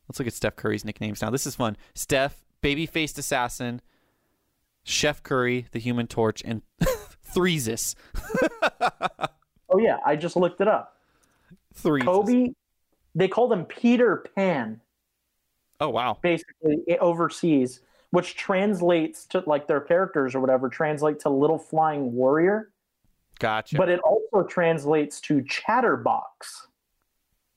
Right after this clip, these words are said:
Speaker 1: Wow. How does it
Speaker 2: I
Speaker 1: translate to, to, I don't know.
Speaker 2: I don't know. I
Speaker 1: I
Speaker 2: don't
Speaker 1: mean,
Speaker 2: know.
Speaker 1: the English language has words that mean multiple things. Um,
Speaker 2: Shaq is the giant shark. Klay Thompson is the Buddha.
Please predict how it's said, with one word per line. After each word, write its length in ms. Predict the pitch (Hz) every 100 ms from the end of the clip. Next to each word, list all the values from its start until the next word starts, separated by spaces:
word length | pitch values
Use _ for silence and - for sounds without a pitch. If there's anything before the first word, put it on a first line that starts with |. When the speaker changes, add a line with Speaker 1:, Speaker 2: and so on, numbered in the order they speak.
| _ _ _ _ _ _ _ -
Speaker 1:
Wow. 240 | 113 120 _ _ _ _ _ -
How 100 | 190
does 160 | 254
it 120 | 247 -
Speaker 2:
I 120 | 262
Speaker 1:
translate 360 | 254 180 185 -
to, 180 | 156 143 _ _ _ -
to, 220 | 160 156 _ _ _ _ _ _ _ -
I 440 | 117 107 139 127 - -
don't 180 | 131 123
know. 0 |
Speaker 2:
I 0 |
don't 0 |
know. 300 | 120 113 110 - _
I 40 | 131
Speaker 1:
I 40 |
Speaker 2:
don't 80 | 123
Speaker 1:
mean, 60 |
Speaker 2:
know. 300 | 117 113 113 - _
Speaker 1:
the 180 | - 131
English 280 | 156 151 -
language 260 | 127 117 113
has 160 | 117
words 360 | 107 113 107 -
that 200 | 113 104
mean 220 | 110 107
multiple 320 | 104 - 110
things. 440 | 104 107 104 - - _ _ -
Um, 240 | 113 101 101
Speaker 2:
Shaq 500 | - - - - 196 - _ _ _
is 220 | 156 131
the 100 | 151
giant 360 | 127 151 160 156
shark. 540 | - 143 131 131 - -
Klay 240 | 165 160
Thompson 500 | 160 151 156 - 156
is 280 | 156 139 127 131 131
the 100 | 131
Buddha. 560 | 135 147 139 113 110